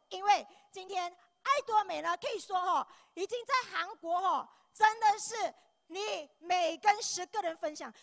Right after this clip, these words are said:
就有一个韩国人是爱多美会员。甚至呢，这边还有讲到，你每，每走过七个家庭，就有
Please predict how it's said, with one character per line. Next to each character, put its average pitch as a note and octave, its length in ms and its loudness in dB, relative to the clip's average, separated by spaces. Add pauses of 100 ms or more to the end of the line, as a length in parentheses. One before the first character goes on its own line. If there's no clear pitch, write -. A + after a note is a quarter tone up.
就 C5 100 2
有 F#4 260 0
一 G4 220 -6
个 - 160 -8 (260)
韩 F4+ 220 0
国 F4 160 0
人 D#4+ 160 0
是 - 120 -6
爱 C#5+ 600 0
多 F#4 260 4
美 C4+ 200 -10
会 D4+ 180 -12
员。 A3+ 280 -14 (720)
甚 - 140 0 (120)
至 - 60 -2 (120)
呢， C5 120 2
这 C5 80 -6
边 C5+ 120 -4
还 A#4+ 60 0
有 A4 60 -2
讲 E4+ 200 -8
到， G#4+ 240 0 (160)
你 G#4 180 -8
每， G4+ 160 -8 (260)
每 F#4 280 2
走 E4+ 240 0
过 A#4+ 180 -2
七 - 280 -6
个 B4 120 -10
家 F#4+ 220 -4
庭， E4 180 -12 (240)
就 - 80 0 (140)
有 F4 120 4